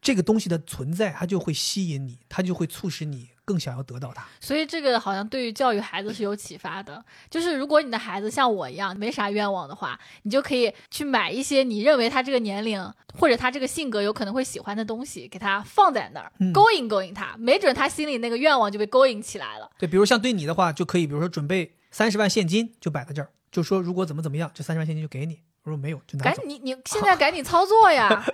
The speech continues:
Speaker 1: <laughs>
Speaker 2: 你就是
Speaker 1: 哎，你这个让我想到，你记不记得以前赵丽蓉老师有一个小品，就是这样。
Speaker 2: 嗯。嗯。
Speaker 1: 他，他那个唱评戏，评戏 rap，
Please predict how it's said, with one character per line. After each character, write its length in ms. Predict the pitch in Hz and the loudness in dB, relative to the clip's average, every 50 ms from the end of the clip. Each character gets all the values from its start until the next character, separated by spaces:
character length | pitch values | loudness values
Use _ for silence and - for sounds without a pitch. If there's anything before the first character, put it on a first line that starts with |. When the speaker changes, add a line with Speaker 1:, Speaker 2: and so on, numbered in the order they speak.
| - - | -6 -8
Speaker 1:
<laughs> 240 | - - 254 262 - 254 | -10 -12 -10 -6 -2 2
Speaker 2:
你 80 | 254 247 294 | 4 4 6
就 80 | 277 415 | 6 6
是 120 | 466 453 | 6 6
Speaker 1:
哎， 40 | 415 | 4
你 80 | 240 220 | 4 6
这 100 | - 370 | 6 6
个 60 | 349 | 6
让 100 | 330 285 | 6 6
我 60 | 302 | 6
想 160 | 320 - 214 180 | 4 2 0 0
到， 80 | 208 | 2
你 80 | 202 185 | 0 0
记 80 | - | -2
不 80 | 311 285 | -2 -2
记 120 | 214 220 | 4 6
得 40 | 240 | 6
以 80 | 202 185 | 6 6
前 320 | - - 185 202 233 240 - - - | 4 4 2 2 2 2 -4 -12 2
赵 140 | - 339 302 | 6 8 8
丽 100 | 240 214 | 8 8
蓉 140 | 196 190 220 | 6 4 6
老 140 | 262 202 160 | 6 4 4
师 120 | - - | 2 2
有 80 | 220 180 | 2 2
一 120 | 156 160 | 2 4
个 340 | 175 202 202 185 160 151 - _ _ | 4 6 6 6 4 2 -2 _ _
小 260 | - - - 196 233 330 | -6 2 6 6 6 6
品， 260 | - - 170 127 - _ _ _ | 4 0 -4 -6 -8 _ _ _
就 140 | - - 285 | 4 4 6
是 80 | 208 170 | 6 8
这 120 | 180 196 | 6 4
样。 140 | 160 135 117 - _ _ _ | 4 2 -2 -10 _ _ _
Speaker 2:
嗯。 180 | - 220 226 226 | -8 -8 -6 -8
嗯。 100 | 233 233 _ _ _ | -10 -12 _ _ _
Speaker 1:
他， 120 | - 247 | -4 -2
他 60 | 247 247 | 0 0
那 60 | 254 | 0
个 40 | 240 | 0
唱 220 | 220 - - 254 185 | 0 0 0 0 0
评 240 | - - 151 170 | -2 -2 -2 -2
戏， 300 | 220 - 320 262 180 123 - _ _ | -2 -2 -2 -4 -4 -4 -8 _ _
评 220 | - - 180 185 233 | -8 -4 -2 -2 -2
戏 280 | 226 - 294 240 202 | -2 -2 0 0 2
rap， 220 | 196 226 247 262 | 4 4 2 2